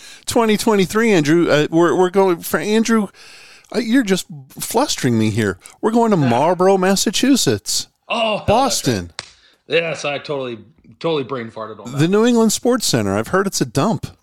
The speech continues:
Speaker 2: Yes, yes, yes, yes. Totally, totally brain farted on that one.
Speaker 1: And since I mentioned that a couple of weeks ago, or maybe even last week, I've heard from other people who have confirmed it's a dump.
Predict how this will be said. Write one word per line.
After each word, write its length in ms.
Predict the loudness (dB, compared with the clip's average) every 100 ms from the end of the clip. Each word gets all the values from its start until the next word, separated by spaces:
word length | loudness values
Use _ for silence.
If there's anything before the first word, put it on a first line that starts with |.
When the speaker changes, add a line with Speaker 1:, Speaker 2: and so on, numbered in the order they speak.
| _ _ _ _ _
Speaker 2:
Yes, 640 | -6 -2 0 -2 -6 -10
yes, 260 | -10 -10 -10
yes, 260 | -10 -12 -12
yes. 260 | -14 -14
Totally, 400 | -6 -4 -4 -6
totally 380 | -8 -6 -4 -4
brain 200 | -8 -12
farted 340 | -10 -8 -8
on 160 | -10 -10
that 180 | -10 -12
one. 140 | -4
Speaker 1:
And 100 | -2
since 220 | 0 0
I 80 | 2
mentioned 340 | 2 2 0 0
that 80 | 0
a 40 |
couple 300 | 0 0 2
of 80 | 2
weeks 260 | 0 -2
ago, 340 | 0 2 2 2
or 160 | 0 0
maybe 240 | -2 -2
even 260 | -4 -2 -2
last 260 | -2 -2
week, 200 | -4 -4 -12 -20 -18 -2
I've 240 | -2 -2 -4
heard 340 | -4 0 0
from 140 | 0 0
other 220 | 0 0
people 260 | 0 0 2
who 80 | 0
have 120 | 0
confirmed 480 | -2 0 0 0 -2
it's 180 | -4 -2
a 60 | 0
dump. 440 | 0 0 -6 -14